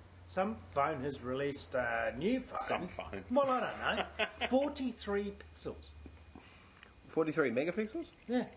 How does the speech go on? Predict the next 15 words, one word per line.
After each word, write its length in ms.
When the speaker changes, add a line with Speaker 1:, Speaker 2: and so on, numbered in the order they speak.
Speaker 1:
What's 180
that 100
about? 120
Speaker 3:
Not 160
just 160
forty-three 480
pixels. 380
Speaker 2:
No, 120
it 160
couldn't 220
be 80
forty-three. 460
Speaker 1:
Yeah. 220
Speaker 2:
But 120
forty-three 400